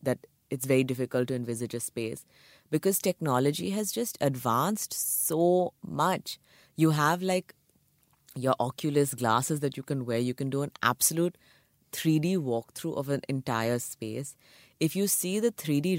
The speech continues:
renders that are being generated now, you literally can do, like, a spot the difference between the real place and the three D render, because the quality of three D renders has become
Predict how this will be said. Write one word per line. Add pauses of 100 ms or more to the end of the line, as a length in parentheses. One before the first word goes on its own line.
renders
that
are
being
generated
now, (920)
you
literally
can
do,
like,
a
spot
the
difference
between
the
real
place
and
the
three
D
render,
because
the
quality
of
three
D
renders
has
become